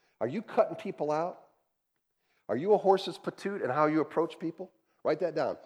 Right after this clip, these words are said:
Horse's patoot. The gospel is to influence our relationships. Everything. Our families. Gospel-centered.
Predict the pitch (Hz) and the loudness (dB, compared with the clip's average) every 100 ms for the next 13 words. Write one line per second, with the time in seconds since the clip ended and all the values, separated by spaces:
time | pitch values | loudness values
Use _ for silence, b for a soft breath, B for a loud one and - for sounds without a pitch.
0 | - _ 170 175 - 196 - 196 - 107 | -20 _ 0 0 -4 -10 -12 -10 -6 -6
1 | - b b - 139 104 190 311 311 - | -8 b b -4 -4 4 6 6 4 -4
2 | 165 160 180 - - 170 - 190 - 285 | -2 -2 -2 -4 0 0 0 -4 2 2
3 | - 180 175 180 - - - 196 226 302 | 2 2 2 2 -6 -6 2 2 2 0
4 | 359 - 170 - 76 _ - - - _ | -4 -8 -12 -12 -16 _ -20 -20 -20 _
5 | _ _ _ _ _ _ _ _ _ _ | _ _ _ _ _ _ _ _ _ _
6 | _ - 269 349 349 - - b b b | _ 0 2 2 0 -2 -8 b b b
7 | 196 196 - 320 349 320 104 78 - - | -2 0 0 2 4 4 2 -4 -18 -20
8 | _ _ _ _ _ _ _ _ _ _ | _ _ _ _ _ _ _ _ _ _
9 | _ _ _ _ _ _ _ - 185 285 | _ _ _ _ _ _ _ 0 2 2
10 | - - 302 - - 311 294 143 - | -2 -6 -6 -6 0 4 6 4 0